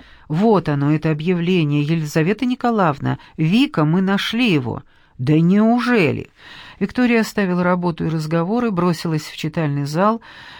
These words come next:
и взволнованно склонилась вместе с Апраксиной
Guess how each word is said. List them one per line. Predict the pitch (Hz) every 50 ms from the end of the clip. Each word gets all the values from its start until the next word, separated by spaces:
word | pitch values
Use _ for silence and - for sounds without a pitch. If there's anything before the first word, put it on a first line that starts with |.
| - _ -
и | 170
взволнованно | 175 165 170 196 202 196 196 202 220 247 254 233 226 214 208
склонилась | 185 - - - 190 185 180 180 196 214 202 190 180 -
вместе | - 160 160 165 180 175 - - - 160
с | 151 - -
Апраксиной | 156 151 - 170 185 202 226 220 - - - 202 190 196 196 190 185